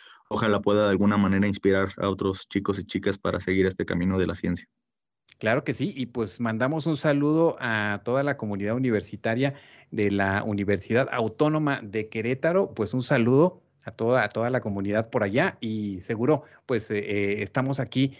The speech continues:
Speaker 2: eh, abriendo los espacios para seguir haciendo esta comunicación, eh, eh, interinstitucional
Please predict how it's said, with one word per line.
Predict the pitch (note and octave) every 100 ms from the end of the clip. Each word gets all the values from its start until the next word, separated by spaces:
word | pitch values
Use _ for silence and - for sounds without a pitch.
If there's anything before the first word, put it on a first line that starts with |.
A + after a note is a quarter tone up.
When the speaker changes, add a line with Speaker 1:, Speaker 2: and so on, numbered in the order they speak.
| - -
Speaker 2:
eh, | - G2 G2
abriendo | G2+ G2+ G2 C3 C#3+
los | C3+ A#2+
espacios | A2 - B2+ C#3+ -
para | A#2 G#2 G2
seguir | A2+ A2
haciendo | B2 B2 A#2+ B2+ A#2+ - - _
esta | A#2+ B2+
comunicación, | - A2 G#2 G2 G2+ F#2 A#2 A#2 B2
eh, | A2+ G2+ F#2 - - _
eh, | G2+ F#2+ G2
interinstitucional | G#2+ A2 A#2 G#2+ A#2+ A2+ G#2+ G#2+ A2 C3